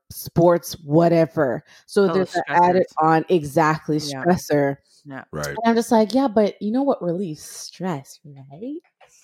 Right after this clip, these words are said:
Speaker 3: Yeah.
Speaker 1: <laughs> And he's like, "Nah." <laughs> He's like,
Speaker 2: Yeah.
Speaker 1: "I'll arrange check." I was like, "All right,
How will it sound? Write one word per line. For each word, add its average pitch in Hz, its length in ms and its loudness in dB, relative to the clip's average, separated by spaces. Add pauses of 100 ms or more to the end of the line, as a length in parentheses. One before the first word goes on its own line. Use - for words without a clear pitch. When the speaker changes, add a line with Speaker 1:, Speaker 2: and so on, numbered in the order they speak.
(240)
Speaker 3:
Yeah. 247 800 4
Speaker 1:
<laughs> - 720 -10
And 226 280 0
he's 226 220 -4
like, 196 200 2
"Nah." 143 160 -2 (200)
<laughs> - 600 -4
He's 254 120 0
like, 220 80 -2
Speaker 2:
Yeah. 370 180 4
Speaker 1:
"I'll 214 280 -4
arrange 165 240 0
check." 143 260 -4
I - 40 -10
was 202 120 -10
like, 247 180 -4
"All 427 60 -2
right, 539 380 0